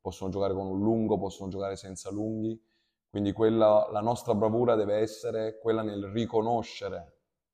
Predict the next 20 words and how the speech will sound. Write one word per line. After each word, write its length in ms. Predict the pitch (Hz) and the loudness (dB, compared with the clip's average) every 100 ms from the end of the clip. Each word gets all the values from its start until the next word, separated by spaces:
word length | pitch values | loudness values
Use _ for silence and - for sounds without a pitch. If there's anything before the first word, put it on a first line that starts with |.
| _ | _
quali 280 | _ 107 104 | _ 2 2
sono 340 | 95 110 107 101 | 0 0 0 -2
in 80 | |
quel 160 | 98 104 | -4 -4
momento, 800 | 101 104 107 101 95 95 - _ _ _ _ _ _ | -2 -4 -4 -6 -8 -12 -12 _ _ _ _ _ _
eh, 460 | 92 95 95 92 90 | -6 -4 -4 -4 -6
qual 160 | - 104 | -2 2
è 60 | 113 | 4
in 180 | 110 | 2
quel 160 | 107 104 | 0 -2
momento 460 | 101 104 107 101 101 | 0 -2 -2 -4 -2
il 60 | |
loro 160 | 104 101 | 0 0
quintetto 840 | 113 110 113 104 - 107 107 - | 0 -2 -2 -4 -4 -4 -4 -4
e 120 | 104 | -4
di 100 | 98 | -2
conseguenza 760 | 101 104 - 110 107 104 - 107 | -2 -4 -6 -2 -2 -4 -6 -6
riuscire 380 | 101 98 - 107 | -4 -6 -4 -4
a 60 | |
capire 680 | 101 104 104 101 104 104 _ | -4 -4 -4 -2 -4 -6 _